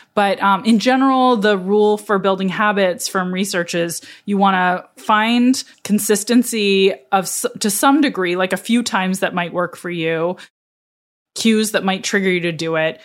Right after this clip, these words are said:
You wanna engage in the behavior repeatedly, and you wanna reward yourself when you succeed, whether it's by, you know, announcing it on social media to friends or buying yourself a treat that doesn't hopefully compromise your long-term <laughs> goals.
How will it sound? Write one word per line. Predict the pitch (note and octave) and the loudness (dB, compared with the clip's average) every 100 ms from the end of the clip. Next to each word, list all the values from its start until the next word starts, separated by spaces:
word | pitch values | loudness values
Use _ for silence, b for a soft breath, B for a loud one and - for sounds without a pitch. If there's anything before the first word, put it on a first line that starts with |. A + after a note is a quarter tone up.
| b | b
You | G3 | -2
wanna | G3 F#3 | 0 0
engage | F#3+ G3 G#3 A3 | 0 0 2 2
in | A#3 | 0
the | |
behavior | G3+ F#3+ F#3 E3 F3+ | 2 0 -2 -4 -4
repeatedly, | E3+ E3 - A#3+ G#3+ F#3+ G3 | -4 -4 -2 0 2 0 0
and | G3 | 2
you | B3 | 2
wanna | F4 | 2
reward | E4+ A3 E3+ F3 A#3+ | 2 0 0 2 2
yourself | B3+ G#3 - - E3+ | 4 0 0 -8 -8
when | F3+ F3 | -8 -6
you | |
succeed, | E3 F#3+ - - F#3 A3 B3+ B B | -6 -8 -10 -8 -6 -6 -8 B B
whether | G#3 G#3 G3+ | 0 0 -2
it's | - | -4
by, | - G3 F#3 F#3 | -2 2 2 2
you | F#3 | 0
know, | F3+ E3 | -2 -2
announcing | E3+ D#3 G3 A3 A3+ | -4 -2 -2 -2 0
it | |
on | A3+ | 0
social | A3+ G#3 G#3 | 0 0 0
media | G3 F#3+ G3+ | -2 0 -2
to | |
friends | G#3 - F#4 E4 C4 G3+ | -2 0 2 4 2 2
or | F#3 F3+ B B B B - | 0 0 B B B B -4
buying | F3 F#3 | -2 -2
yourself | G3 A3+ G#3+ | 0 0 0
a | |
treat | A#3 - D#4 D4+ - | -4 2 2 2 -2
that | F#3+ | -2
doesn't | F3+ E3+ F3 | -2 -2 -4
hopefully | F3 E3+ - F#3 E3+ F3 - b b - | -4 -4 -2 0 0 -4 -8 b b -10
compromise | - E3 F3+ F3 E3+ F#3 | -4 -4 -2 0 0 2
your | F3+ | 0
long-term | F#3 A#3 A#3 C4+ | 2 4 4 4
<laughs> | C4+ A#4+ | 6 4
goals. | G#4+ A4+ G#4+ G4 | 4 4 2 -2